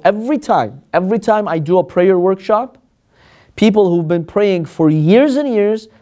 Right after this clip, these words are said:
discover they're doing something wrong. That's simple, by the way, not something that you need to, you know,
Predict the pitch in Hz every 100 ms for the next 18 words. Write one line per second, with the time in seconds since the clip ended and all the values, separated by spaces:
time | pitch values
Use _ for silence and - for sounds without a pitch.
0 | - 160 - - 190 214 170 131 135 110
1 | - 156 190 208 117 85 127 _ _ _
2 | _ _ _ _ _ 131 175 - - 294
3 | 202 120 98 98 87 92 101 160 175 -
4 | - 160 - 156 139 139 - _ _ _
5 | _ - 165 170 147 - 151 143 143 _
6 | _ - - _ 147 135 131 123